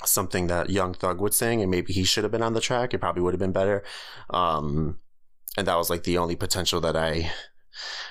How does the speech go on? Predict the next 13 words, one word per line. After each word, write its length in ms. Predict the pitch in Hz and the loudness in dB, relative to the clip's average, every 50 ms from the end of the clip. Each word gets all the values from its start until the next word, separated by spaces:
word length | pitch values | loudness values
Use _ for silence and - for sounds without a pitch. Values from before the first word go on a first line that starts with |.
| - - - - - - - - - - - - - | -14 -18 -20 -20 -20 -20 -20 -20 -20 -20 -20 -8 -4
you 80 | - 120 | -2 0
know, 220 | 90 69 64 - - - | 0 0 0 -2 -2 -2
that 100 | 90 85 | 0 0
I 100 | 82 85 | 0 2
heard 360 | 80 - 98 87 80 80 80 - | 2 2 2 2 2 2 0 0
on 200 | - 85 85 82 | 0 -2 -2 0
the 140 | 76 - - | 0 0 0
album. 540 | 64 64 62 60 - 64 65 71 85 85 82 | 0 0 0 0 0 0 0 0 0 0 2
So 580 | - - - 90 85 85 85 82 82 87 92 92 - - - - | 2 2 2 2 2 2 2 2 2 0 0 0 -2 -2 -4 -2
I 120 | - 95 101 | -2 -2 -2
just 240 | 90 95 92 - - | 0 0 0 2 2
feel 160 | 104 95 92 | 2 2 2
like 380 | 92 90 90 92 92 - - | 2 2 2 2 0 -2 -6